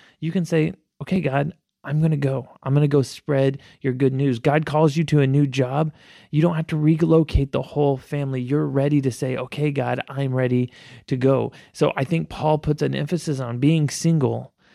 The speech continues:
uh, for a reason, is because you can easier accomplish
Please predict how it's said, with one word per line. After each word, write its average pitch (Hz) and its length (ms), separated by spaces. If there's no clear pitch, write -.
uh, 123 180
for 156 240
a 135 60
reason, 151 420
is 127 140
because 143 420
you 156 140
can 151 260
easier 170 680
accomplish 135 1120